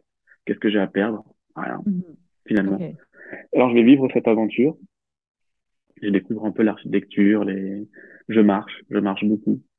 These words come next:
Speaker 2: Mhm.
Speaker 1: Et, euh, et comme le coût de vie là-bas est, est inférieur à celui de Paris, ben, j-, j'arrive à, à m'en tirer. Je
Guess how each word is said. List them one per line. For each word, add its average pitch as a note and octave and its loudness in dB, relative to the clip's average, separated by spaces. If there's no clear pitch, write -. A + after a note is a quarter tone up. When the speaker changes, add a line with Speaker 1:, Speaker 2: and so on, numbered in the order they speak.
Speaker 2:
Mhm. E3+ -4
Speaker 1:
Et, A2 4
euh, G2 2
et A2+ 2
comme B2 4
le A#2+ 4
coût B2 0
de A2+ 2
vie A#2 0
là-bas G#2+ 0
est, G2 -2
est - -2
inférieur G2+ 4
à F#2 -4
celui G#2+ -2
de G2+ -2
Paris, G2 0
ben, G#2 -2
j-, - -12
j'arrive A2 4
à, G#2 2
à G2+ 0
m'en G2+ -2
tirer. G#2 0
Je G2+ -2